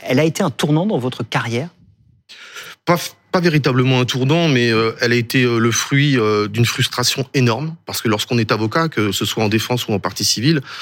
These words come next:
Speaker 2: euh, on aime bien, euh, qu'il y ait un point final,
Speaker 1: Ouais.
Speaker 2: une réponse judiciaire,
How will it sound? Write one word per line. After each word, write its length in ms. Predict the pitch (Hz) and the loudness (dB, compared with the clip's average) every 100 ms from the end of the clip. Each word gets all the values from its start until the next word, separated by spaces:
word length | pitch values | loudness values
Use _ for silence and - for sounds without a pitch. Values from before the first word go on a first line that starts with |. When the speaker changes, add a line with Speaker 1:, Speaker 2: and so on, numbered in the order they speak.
| - - - - | -12 -14 -8 -2
Speaker 2:
euh, 300 | 104 90 - | 0 0 0
on 140 | 117 | 2
aime 160 | 120 113 | 4 4
bien, 160 | 113 135 | 2 2
euh, 400 | 143 117 107 104 | 2 0 0 -2
qu'il 200 | - 117 | 0 0
y 40 | |
ait 20 | |
un 40 | 110 | 0
point 180 | 127 | 0
final, 420 | 123 - 117 101 104 _ _ _ _ | 0 2 2 0 -8 _ _ _ _
Speaker 1:
Ouais. 80 | - 135 | -10 0
Speaker 2:
une 100 | 131 | 2
réponse 300 | 127 147 123 | 2 0 0
judiciaire, 600 | 131 135 - 123 120 | 0 0 0 0 -2